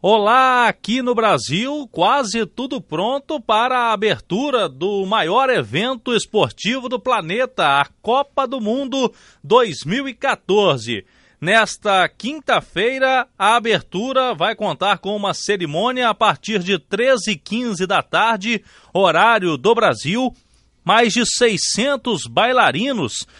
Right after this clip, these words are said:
estarão no estádio Arena Corinthians para mostrar a diversidade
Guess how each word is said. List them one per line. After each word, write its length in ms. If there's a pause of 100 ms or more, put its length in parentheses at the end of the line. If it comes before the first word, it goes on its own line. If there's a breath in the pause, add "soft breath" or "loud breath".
(140 soft breath)
estarão 760
no 360
estádio 760
Arena 340
Corinthians 800 (320 soft breath)
para 180
mostrar 540
a 140
diversidade 1400